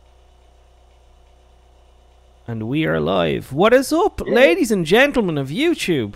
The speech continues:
Speaker 1: Welcome to Techonomics Podcast. As I, Paul from Not an Apple Fan, as always, joined by my co-host Chris from the Good Old Gamer YouTube channel. Chris, we're waiting for seven or sixty likes. Sixty likes before we start the show, boys. Sixty like goal before we start talking about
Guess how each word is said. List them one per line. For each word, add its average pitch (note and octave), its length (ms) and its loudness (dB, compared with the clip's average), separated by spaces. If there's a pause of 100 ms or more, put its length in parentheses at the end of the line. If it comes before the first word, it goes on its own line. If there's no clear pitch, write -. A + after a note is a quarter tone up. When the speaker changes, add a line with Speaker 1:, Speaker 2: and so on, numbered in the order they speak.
(140)
Speaker 1:
Welcome D#3+ 320 -2
to E3 100 -8
Techonomics E3+ 420 -4
Podcast. E3 540 -2
As C#3 80 -8
I, E3 300 0
Paul D#3 380 0
from C#3 120 -6
Not C#3+ 120 0
an D3 60 0
Apple D3+ 180 -2
Fan, D3 160 -2
as C#3+ 80 -2
always, E3+ 240 2
joined F#3 240 2
by D3+ 60 -8
my D3+ 40 -6
co-host E3 320 -2
Chris - 200 -8
from F3 80 -10
the E3+ 40 -8
Good E3+ 140 -2
Old E3 80 -2
Gamer D#3 200 -4
YouTube D3 280 -8
channel. D3 260 -8
Chris, - 380 -6 (520)
we're D3+ 100 -6
waiting F3+ 200 0
for D#3+ 80 -6
seven F#3+ 640 2
or E3 80 -2
sixty G#3+ 500 -8
likes. F3+ 360 -2
Sixty - 520 0
likes G3 360 6
before F3 260 -2
we D#3+ 80 0
start F3 340 2
the C#3+ 60 -12
show, C3+ 380 2
boys. A#2+ 400 -4 (580)
Sixty - 460 -6
like F3 240 -2
goal D3 400 -2
before B2 300 -12
we A#2 100 -6
start D3+ 360 -4
talking C3+ 380 -4
about A#2+ 160 -8